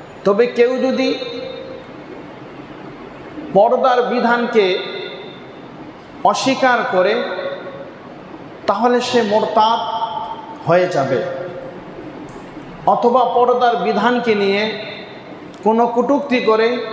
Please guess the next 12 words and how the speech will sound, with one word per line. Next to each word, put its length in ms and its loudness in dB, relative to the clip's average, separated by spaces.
তাহলে 360 4
সে 180 2
মোরতাদ 460 2
হয়ে 260 4
যাবে। 300 2
আমাকে 380 4
বিশ্বাস 500 2
করতে 320 4
হবে, 240 6
আমাকে 400 2
মানতে 380 2
হবে, 300 6